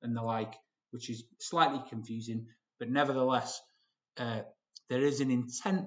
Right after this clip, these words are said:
really that if we can separate the data from the application, uh, that's when you can,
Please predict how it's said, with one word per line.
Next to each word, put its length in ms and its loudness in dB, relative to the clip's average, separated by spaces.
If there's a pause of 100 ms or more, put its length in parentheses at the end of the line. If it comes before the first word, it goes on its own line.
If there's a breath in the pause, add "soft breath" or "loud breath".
really 440 -4
that 300 2 (440)
if 380 0
we 220 0
can 320 0
separate 760 -2
the 60 -12
data 440 -4
from 240 -4
the 120 0
application, 960 -6 (880)
uh, 300 -4 (240)
that's 360 4
when 240 0
you 220 -6
can, 240 -6